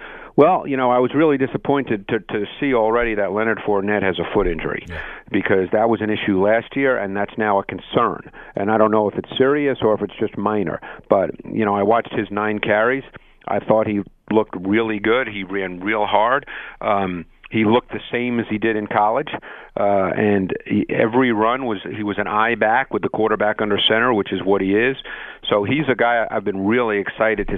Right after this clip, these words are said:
Speaker 1: see, but, you know, again, now he's got a foot injury again, and foot injuries for running backs are, are not good things.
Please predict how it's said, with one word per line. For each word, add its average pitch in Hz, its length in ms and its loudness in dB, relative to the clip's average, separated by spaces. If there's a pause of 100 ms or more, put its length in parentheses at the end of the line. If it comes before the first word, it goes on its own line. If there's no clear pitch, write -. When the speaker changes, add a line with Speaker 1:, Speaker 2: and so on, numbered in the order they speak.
(140)
Speaker 1:
see, 120 180 2
but, 104 240 2 (300)
you 104 100 -4
know, 98 160 2
again, 104 300 -2
now 95 220 2
he's 95 180 0 (120)
got 98 160 2
a 101 80 -2
foot 139 200 0
injury 95 340 -2
again, 101 340 0
and 104 160 -2 (480)
foot 135 140 4
injuries 143 380 0
for 127 100 4
running 131 260 0
backs 104 300 0
are, 98 180 -2
are 107 120 2
not 123 180 -2
good 135 240 0
things. 104 280 -4